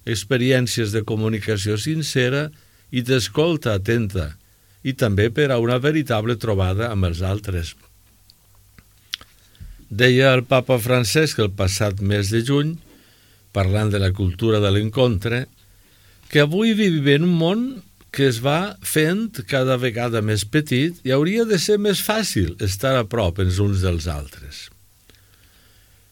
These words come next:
El desenvolupament dels transports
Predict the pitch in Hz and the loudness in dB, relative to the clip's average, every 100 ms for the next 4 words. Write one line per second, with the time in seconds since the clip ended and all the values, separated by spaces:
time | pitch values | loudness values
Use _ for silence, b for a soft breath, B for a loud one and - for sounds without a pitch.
0 | b - 135 135 139 143 135 131 131 123 | b -2 0 2 4 4 4 4 4 2
1 | 117 131 127 123 110 123 113 98 156 170 | 2 0 2 0 0 -2 -2 -2 0 0
2 | 196 | -2